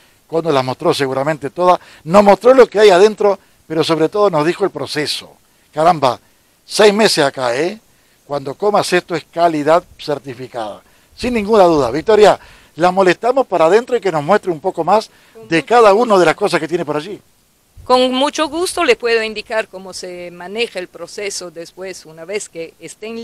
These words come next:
Speaker 2: listas aquí afuera, cómo se maneja el proceso para para que salgan aceitunas de mesa al final y paté.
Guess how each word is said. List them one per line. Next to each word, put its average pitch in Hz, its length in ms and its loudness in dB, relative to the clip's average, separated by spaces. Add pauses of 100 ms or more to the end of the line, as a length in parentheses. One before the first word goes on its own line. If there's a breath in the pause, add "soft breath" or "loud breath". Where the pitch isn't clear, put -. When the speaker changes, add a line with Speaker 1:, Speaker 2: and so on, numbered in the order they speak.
Speaker 2:
listas 196 640 -12 (120)
aquí 190 340 -12
afuera, 214 560 -6
cómo 202 260 -18
se 196 120 -16
maneja 185 420 -16
el 175 100 -16
proceso 190 580 -16
para 156 460 -16 (580)
para 185 140 -2
que 190 140 -10
salgan 180 500 -4
aceitunas 190 640 -16
de 196 100 -14
mesa 190 540 -14
al 180 160 -16
final 175 520 -18 (120)
y 160 200 -20
paté. - 380 -20